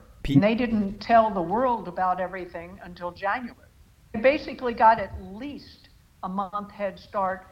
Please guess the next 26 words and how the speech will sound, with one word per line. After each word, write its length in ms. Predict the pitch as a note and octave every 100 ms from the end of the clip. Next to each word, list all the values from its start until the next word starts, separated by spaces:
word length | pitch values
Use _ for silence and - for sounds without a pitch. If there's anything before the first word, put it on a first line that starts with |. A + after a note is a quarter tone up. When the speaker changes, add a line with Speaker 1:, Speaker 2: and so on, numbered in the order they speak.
| - -
Speaker 2:
maybe 420 | F3 G3+ G#3 G#3
more. 320 | F3 F3 C#3 - - - _ -
Speaker 1:
Okay, 120 | A2
and, 160 | A#2+ -
and 160 | C3
what 100 | B2
does 160 | C3 A2+
P 240 | - A#2
B 260 | G#2 G#2+ G#2 A#2 G#2+
E 40 |
mean? 320 | G2+ F2+ F2 G#2 - _ _ _ _ _ - - - - - -
Speaker 2:
Uh, 220 | F#3 F#3
P 200 | F#3 C#4
P 120 | -
E 340 | C4 B3+ B3 A3+
is 100 | G3
personal 500 | - B3 B3 B3+ A#3+
protective 760 | A#3+ A#3+ - A3+ A3+ A#3+ G3
equipment. 580 | F#3 - - - A#3+ C4 -
Speaker 1:
Okay. 160 | - -
Speaker 2:
That's 300 | A3 G#3+ G#3+ A#3+
the, 360 | A3 G3+ G3 - - - -
um, 440 | F#3+ F#3 F3+ F3+ - -
masks, 840 | F3 G#3 A#3+ A3+ A3+ - - - G3+
the 460 | F#3+ F3 F3 F3 - - - - - -
Tyvek 680 | - A3+ A3+ A3 A3 G#3+